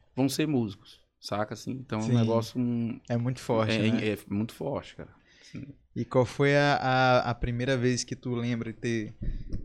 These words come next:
Speaker 2: subiu num palco, não profissionalmente, eu
Speaker 1: Uhum.
Speaker 2: acho que profissionalmente deve ter sido depois, né?
Speaker 1: Sim.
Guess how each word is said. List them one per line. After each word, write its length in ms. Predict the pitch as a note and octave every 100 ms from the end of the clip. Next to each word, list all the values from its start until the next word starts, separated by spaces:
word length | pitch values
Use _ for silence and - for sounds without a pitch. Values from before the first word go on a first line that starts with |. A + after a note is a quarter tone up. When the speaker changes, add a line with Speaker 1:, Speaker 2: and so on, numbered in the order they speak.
| - - - -
Speaker 2:
subiu 320 | - B2 C3
num 140 | D3 B2+
palco, 500 | - B2+ C3+ C#3 D#3
não 160 | G3+
profissionalmente, 840 | A#3 A3 - G#3 G3+ E3 B2+ C3+
eu 60 | C3
Speaker 1:
Uhum. 60 | A#2
Speaker 2:
acho 140 | B2
que 80 | C3+
profissionalmente 520 | C#3 B2+ C#3+ C3+ C#3
deve 140 | C3+
ter 140 | - C#3
sido 260 | - C3+
depois, 480 | C3 D3 C#3+ B2 A2+
né? 160 | A#2 F#2
Speaker 1:
Sim. 340 | - A2+ G2